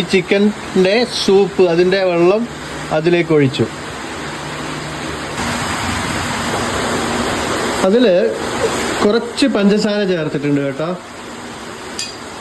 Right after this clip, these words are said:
ഒരു ഒറ്റ ടേബിൾ സ്പൂൺ പഞ്ചസാര ചേർത്തിട്ടുണ്ട്. ഇനി അതിലേക്ക് വേണ്ട ഉപ്പ് കൂടെ ചേർത്ത് കൊടുക്കുകയാണ്. ആ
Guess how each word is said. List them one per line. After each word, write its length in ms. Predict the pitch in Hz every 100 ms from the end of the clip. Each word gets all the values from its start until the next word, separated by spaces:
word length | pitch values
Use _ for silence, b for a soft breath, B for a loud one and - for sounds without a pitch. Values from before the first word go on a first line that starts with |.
| - - - - - - - - - - - - - - - -
ഒരു 100 | 170 202
ഒറ്റ 180 | 190 - 233
ടേബിൾ 220 | 214 196 208
സ്പൂൺ 180 | 208 202 180
പഞ്ചസാര 380 | 170 170 165 170 156
ചേർത്തിട്ടുണ്ട്. 520 | 139 127 113 113 107 - - - - - - - - - - - - - - - - - 185
ഇനി 120 | 226 226
അതിലേക്ക് 400 | 208 220 214 220 214
വേണ്ട 200 | 196 208 247 240 - -
ഉപ്പ് 180 | 180 - 220
കൂടെ 180 | 208 202 190
ചേർത്ത് 260 | 170 170 151
കൊടുക്കുകയാണ്. 400 | 139 139 139 202 214 - - - -
ആ 60 | -